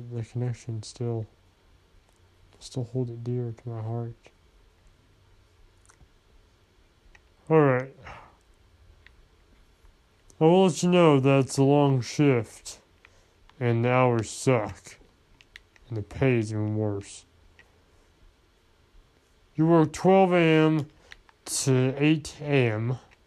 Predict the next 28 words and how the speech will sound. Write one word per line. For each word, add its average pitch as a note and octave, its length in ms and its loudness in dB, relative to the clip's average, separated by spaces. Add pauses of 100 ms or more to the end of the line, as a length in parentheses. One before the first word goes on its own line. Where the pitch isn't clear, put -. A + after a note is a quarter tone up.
(3750)
You D3+ 400 -2
get D3 140 -6
paid D#3 360 2
one C#3+ 300 -2
twenty C#3+ 380 -4
a C3 80 -2
week. B2+ 400 -6 (560)
We F#3 80 4
are F#3 80 6
not G#3+ 80 4
responsible G3+ 400 0
for E3+ 180 -2
any D#3 140 0
instances D#3 420 -2
on D3 220 -2
pu-, D3+ 160 -4
discovering C#3+ 560 -2
of C3 180 0
death, E3 240 0 (120)
damage, C#3 440 0 (140)
dismemberment, C#3+ 460 -2
or B2+ 160 -6
injuries B2 400 -2
of A#2 100 -8
person, D3 240 -8
place, E3+ 260 -4
or D3 60 -10
thing. C3+ 440 -4